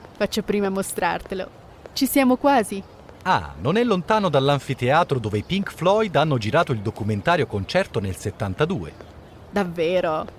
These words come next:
Speaker 1: Ma va, non sapevo che avessero fatto un film a Pompei. Dobbiamo assolutamente andarci dopo. Ah, eccoci arrivati.
Speaker 2: La casa di Giulia Felice.
Speaker 1: Sì,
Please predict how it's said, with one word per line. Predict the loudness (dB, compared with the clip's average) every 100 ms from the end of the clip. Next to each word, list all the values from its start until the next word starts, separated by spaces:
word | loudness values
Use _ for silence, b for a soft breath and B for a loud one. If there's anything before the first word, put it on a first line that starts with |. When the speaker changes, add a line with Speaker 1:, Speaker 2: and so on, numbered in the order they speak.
| -8 2
Speaker 1:
Ma | 2
va, | 4 2 2 -2 -6 0
non | 2
sapevo | 2 4 4
che | 4
avessero | 2 2 0 0
fatto | 0 -2 -4
un |
film | -4 -4 -4
a |
Pompei. | -4 -6 -4 -2 -2 -6 -10 -6
Dobbiamo | 0 4 4
assolutamente | 4 2 2 6 6 6 4
andarci | 4 4 2 -6
dopo. | -4 -4 -4 -12 -12 -20 -20 -20 -20 -18 -4
Ah, | 2 2
eccoci | 4 2 4
arrivati. | 2 2 0 -4 -10 -14 -20 -20 -18 -8
Speaker 2:
La | -8
casa | -2 0 0 0 -2 -4
di | -10 -6
Giulia | -4 -2 -2
Felice. | -2 -6 -8 -10 -10 -12 -18 -20 -20 -16
Speaker 1:
Sì, | -2 0